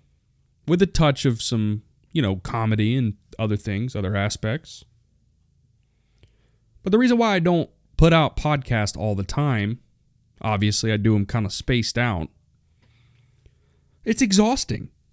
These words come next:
not to do podcasts. I'm not gonna sit here, you know, and bitch. And, and this isn't a pity party. It's not hard to do this. I like to talk. But it's hard to keep up with that world now.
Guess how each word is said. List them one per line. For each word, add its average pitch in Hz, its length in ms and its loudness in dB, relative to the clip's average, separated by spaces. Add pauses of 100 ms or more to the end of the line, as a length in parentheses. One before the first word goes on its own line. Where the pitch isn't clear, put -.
(140)
not 95 220 -2
to 208 80 2
do 131 200 10
podcasts. 104 600 -2
I'm 139 100 0
not 147 140 0
gonna 120 160 -2
sit 117 200 -2
here, 104 220 2
you 117 140 0
know, 101 300 -2
and 104 200 -4
bitch. 113 460 0 (960)
And, - 140 -6
and 104 340 -2
this - 220 -4
isn't 123 200 2
a 98 40 -2
pity 131 360 2
party. 104 520 -2 (800)
It's - 120 -10
not 190 100 2
hard 139 220 4
to 104 60 2
do 117 240 6
this. - 380 -8 (960)
I 113 100 -2
like 104 200 0
to - 80 -14
talk. 143 400 2 (1080)
But 147 100 0
it's - 120 0
hard 269 220 2
to 190 60 4
keep - 440 0
up 139 260 2
with 110 240 0
that 101 320 0 (100)
world 110 500 4
now. - 300 -10